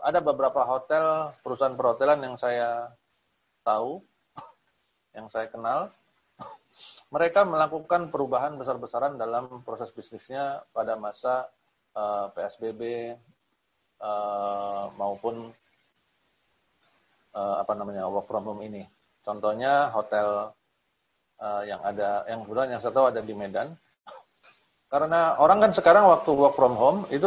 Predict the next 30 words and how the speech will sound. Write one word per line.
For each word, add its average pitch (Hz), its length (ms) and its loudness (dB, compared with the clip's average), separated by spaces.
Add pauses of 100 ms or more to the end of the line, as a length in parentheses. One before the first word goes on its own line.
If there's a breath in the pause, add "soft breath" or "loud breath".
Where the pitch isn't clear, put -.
tidak 131 240 6
lagi, 147 560 4 (680)
eh, 113 640 -2 (580)
atau 107 320 0
work 107 160 4
from 117 240 4
home 131 320 4
atau 107 240 -2
P 113 80 2
S 104 80 -8
B 110 160 -2
B 113 80 0
ini 156 160 -2
tidak 127 240 4
bisa 113 320 4
lagi, 139 400 2 (120)
<coughs> - 840 -12
bukan 117 200 -4
tidak 117 160 4
bisa 147 240 8
ya, 135 160 4 (400)
<coughs> - 960 -14
tidak 131 240 6
berminat 143 320 6
untuk 165 160 2
ke - 80 4
hotel 143 320 8
lah 107 160 0
ceritanya 117 400 -2
gitu. 101 240 -10